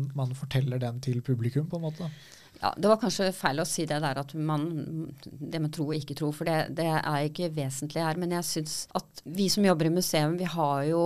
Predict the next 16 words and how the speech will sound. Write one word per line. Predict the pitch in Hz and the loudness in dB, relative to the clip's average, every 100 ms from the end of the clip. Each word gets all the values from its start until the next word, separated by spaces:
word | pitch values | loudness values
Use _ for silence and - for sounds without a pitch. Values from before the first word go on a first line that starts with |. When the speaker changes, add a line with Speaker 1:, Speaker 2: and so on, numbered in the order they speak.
| 170 | 4
Speaker 2:
en, | - 160 165 165 - | 2 2 2 2 0
en | 160 156 156 147 147 | 0 0 0 0 -2
sånn | 151 147 143 - | -2 0 -2 -2
museumsetikk | 151 156 - 123 104 135 - 160 - - _ - - - | -2 0 -2 -4 -2 -4 -4 -6 -6 -10 _ -8 -8 -8
i, | 127 - 170 | -4 0 2
i | |
ryggmargen, | 170 156 139 135 143 196 | 2 2 0 0 2 0
ikke | 165 165 | 0 0
sant? | 190 185 151 - | 2 2 0 0
Og, | 151 147 143 117 | 2 6 6 4
men | 131 156 160 160 | 0 0 2 2
det | 143 | 2
vi | 165 156 | 0 0
gjør | 147 170 170 | 2 2 2
er | 135 | 0
jo | 165 | 0